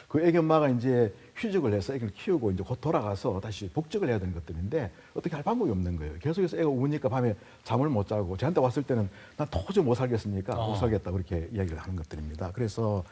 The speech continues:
Speaker 1: 이제 애기 엄마한테 이야기를 들어가면서 제가 이제 같이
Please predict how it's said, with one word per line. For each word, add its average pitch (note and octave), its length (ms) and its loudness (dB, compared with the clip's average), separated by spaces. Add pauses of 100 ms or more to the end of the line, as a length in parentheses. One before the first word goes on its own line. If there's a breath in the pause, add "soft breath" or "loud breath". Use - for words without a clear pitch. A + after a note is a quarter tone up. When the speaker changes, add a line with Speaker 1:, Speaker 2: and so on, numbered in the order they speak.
(280 loud breath)
Speaker 1:
이제 G2+ 100 -4
애기 B2 100 2
엄마한테 A2+ 260 2
이야기를 A2 280 2
들어가면서 G2+ 520 0
제가 D#2+ 280 -4
이제 F2+ 300 -2
같이 C3 480 -4